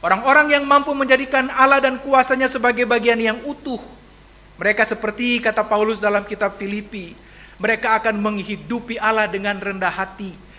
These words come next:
Mereka tidak akan mencari puji-pujian yang sia-sia. Mereka tidak akan pertama-tama peduli pada kepentingan sendiri, tapi peduli kepada kepentingan orang lain. Orang yang menjadikan kuasa Allah dalam hidup berkeluarga sebagai bagian yang utuh, mereka akan saling merendahkan diri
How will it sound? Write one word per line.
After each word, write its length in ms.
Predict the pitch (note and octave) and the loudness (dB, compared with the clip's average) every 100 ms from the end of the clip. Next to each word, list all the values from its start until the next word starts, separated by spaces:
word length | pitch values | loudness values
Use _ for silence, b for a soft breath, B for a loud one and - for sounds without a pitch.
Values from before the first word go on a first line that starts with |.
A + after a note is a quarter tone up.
| B - | B -4
Mereka 320 | G#3+ A3 A3+ | -2 -2 -4
tidak 320 | A3+ A3+ A3+ | 0 2 4
akan 160 | A#3+ A3+ | 2 -2
mencari 400 | A3 A#3 A#3 - | -2 -2 -2 -4
puji-pujian 560 | A3 G#3+ A3+ G3 A#3+ | -8 -8 -8 -2 0
yang 220 | A3+ A3+ | 0 -2
sia-sia. 580 | A3+ A3+ A3 A#3 B3 A3+ E3+ B B B | -2 -2 -2 0 0 0 -2 B B B
Mereka 240 | G#3+ A#3 A#3+ | 4 4 4
tidak 320 | B3+ A#3 A3+ | 2 2 2
akan 160 | A#3 | 0
pertama-tama 560 | A#3+ A#3 A#3 A#3 A#3 A#3 | 0 0 2 2 2 0
peduli 400 | A#3 G3+ C4+ D4+ | 0 0 0 0
pada 240 | D4 B3 | 2 0
kepentingan 480 | A#3+ A#3 A3+ A#3 A#3 | 0 0 -2 0 0
sendiri, 640 | A3+ A3+ C4 C4+ C4 F3 B B B | 0 -2 0 2 0 -2 B B B
tapi 240 | G3+ A#3 | -2 -2
peduli 460 | A3 A3+ A3+ B3+ A#3 | -2 -2 0 0 0
kepada 340 | A3+ G#3+ G3+ | -2 -2 -2
kepentingan 560 | G3+ G#3 G3+ G3+ G#3 G3+ | -4 -6 -8 -8 -6 -6
orang 320 | G#3 F#3 F3+ | -4 -4 -4
lain. 300 | F#3 G3+ F#3+ C#3+ B B B | -4 -4 -6 -12 B B B
Orang 400 | - C4+ D4 C#4+ | 0 4 6 4
yang 80 | C#4+ | 0
menjadikan 480 | C#4 C4+ C4+ C4+ B3+ | -2 -4 -2 -2 -4
kuasa 560 | - D4 C#4+ C4 C#4 C4 | -2 2 2 2 -2 0
Allah 240 | C4+ C#4 | 2 2
dalam 240 | C4+ C4 | 0 -2
hidup 320 | B3 C4+ C4+ C#4 | -2 -4 -2 -4
berkeluarga 560 | C#4 C4+ C#4 C#4 C4 | -4 0 2 2 2
sebagai 400 | C4+ C4 B3 C4+ | -2 -4 -2 -2
bagian 320 | C4 A3+ B3+ | -2 -2 -2
yang 160 | B3+ B3+ | -2 -4
utuh, 240 | C#4+ - | -8 -8
mereka 400 | C4 C4+ C4+ C4 | -2 -2 0 0
akan 160 | B3+ B3 | 0 -4
saling 480 | B3 - D#4 D#4 D4 | -6 -4 -2 -2 -4
merendahkan 880 | C#4 C#4 C4+ C#4 C4+ - C4+ C4 A#3+ | -2 -2 2 0 0 -2 -4 -4 -6
diri 560 | B3+ C#4 C#4 C4+ A#3+ | -6 -4 -2 -4 -6